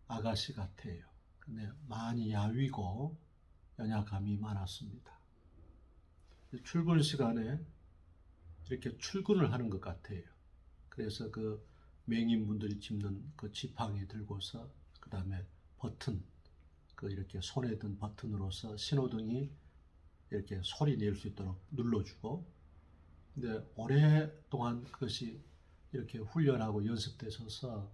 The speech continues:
이제 신호, 신호등이 두 번을 걷는데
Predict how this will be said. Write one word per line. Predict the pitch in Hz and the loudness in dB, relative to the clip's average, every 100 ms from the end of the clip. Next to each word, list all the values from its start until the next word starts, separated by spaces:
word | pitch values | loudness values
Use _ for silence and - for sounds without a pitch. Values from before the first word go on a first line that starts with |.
| - - - - - - - | -16 -20 -20 -20 -20 -20 -4
이제 | 123 117 110 147 - - - - - | 0 0 -2 -6 -18 -20 -20 -20 -18
신호, | - - 143 120 - - - - - - - - - - | -4 4 4 4 -6 -18 -20 -20 -20 -20 -20 -12 -12 -10
신호등이 | - 143 127 110 101 | -2 4 4 4 0
두 | - 131 | 2 2
번을 | 120 107 101 | 4 4 2
걷는데 | - 117 98 95 98 120 104 | 0 -2 -2 -2 -6 -8 -8